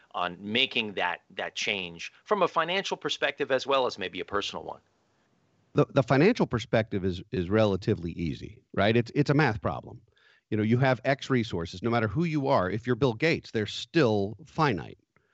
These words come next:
Speaker 2: They might be more than we know what to do with, but they're still finite. So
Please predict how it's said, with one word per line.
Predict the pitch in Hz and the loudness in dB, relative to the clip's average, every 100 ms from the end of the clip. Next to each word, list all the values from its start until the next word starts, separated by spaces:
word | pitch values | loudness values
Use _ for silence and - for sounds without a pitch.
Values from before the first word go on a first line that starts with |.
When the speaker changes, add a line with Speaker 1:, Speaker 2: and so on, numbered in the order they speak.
| _ _ _ | _ _ _
Speaker 2:
They | 120 | -2
might | 113 104 92 | 0 0 -2
be | 95 85 80 | -6 -6 -6
more | 104 107 | 0 0
than | 101 104 | 0 0
we | 113 | 2
know | 117 113 | 4 4
what | 113 | 2
to | 135 | 0
do | 277 | 4
with, | 180 147 | 6 6
but | - 151 | 2 0
they're | - 143 | 2 0
still | - 143 | 2 0
finite. | - 185 117 95 - | 4 2 2 -4 -2
So | 131 | -2